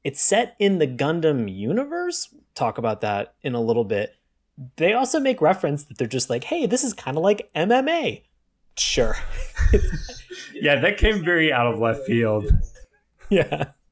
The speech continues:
Speaker 1: And then I think that the final piece that they have for this, with a character that gets introduced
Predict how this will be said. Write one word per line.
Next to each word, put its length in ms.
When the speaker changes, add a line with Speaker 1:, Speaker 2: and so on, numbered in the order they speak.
Speaker 1:
And 120
then 120
I 80
think 240
that 300
the 100
final 340
piece 280
that 160
they 100
have 220
for 120
this, 420
with 280
a 60
character 460
that 100
gets 220
introduced 720